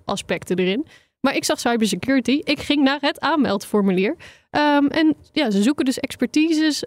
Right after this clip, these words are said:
eh, binnen die gebieden. Ze vragen, "Waarbij, waar kom je vandaan?" Ze willen zo'n divers mogelijke groep. Eh, ook om te kijken of vanuit bepaalde culturen, landen, et cetera, toch anders, eh, wordt omgegaan met zo'n systeem.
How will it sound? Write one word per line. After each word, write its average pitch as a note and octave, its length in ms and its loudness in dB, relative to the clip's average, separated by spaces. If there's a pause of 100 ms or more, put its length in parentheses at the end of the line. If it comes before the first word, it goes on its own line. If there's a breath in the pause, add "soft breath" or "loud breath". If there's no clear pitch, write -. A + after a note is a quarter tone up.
eh, B3+ 320 0
binnen C4 220 2
die B3+ 140 0
gebieden. A#3 580 -2
Ze A3 200 -2
vragen, G#3+ 720 -4
"Waarbij, A3 480 0
waar A3+ 200 -2
kom A3+ 140 0
je A3+ 80 2
vandaan?" G#3 340 0
Ze D4 80 -2
willen B3+ 200 2
zo'n G#3 380 0
divers G3+ 560 -2
mogelijke C#4 480 0
groep. - 360 -2 (360 soft breath)
Eh, G#3+ 360 -2
ook A#3 260 -2
om G#3 80 0
te G3+ 100 -4
kijken G3+ 360 -2
of G3 120 -2
vanuit G3 280 -4
bepaalde F#3+ 360 -2
culturen, F#3+ 500 0
landen, F#3+ 320 0
et - 140 -8
cetera, F#3+ 460 -2 (280 loud breath)
toch D4 260 0
anders, B3 480 2
eh, A3+ 80 2
wordt G#3+ 160 0
omgegaan B3 440 0
met A3 140 0
zo'n G#3+ 100 0
systeem. A3 460 0